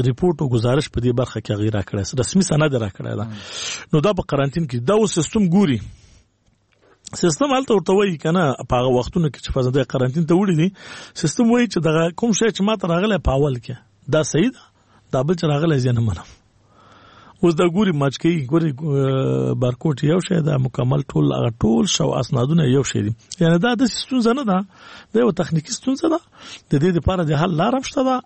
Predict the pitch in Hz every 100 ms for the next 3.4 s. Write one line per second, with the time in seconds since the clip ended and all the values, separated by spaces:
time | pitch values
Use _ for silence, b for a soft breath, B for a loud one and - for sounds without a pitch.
0 | - 131 131 208 220 226 226 - 147 139
1 | 139 240 202 - 165 226 - 143 135 B
2 | B B - 127 135 - 170 202 175 131
3 | 139 127 139 117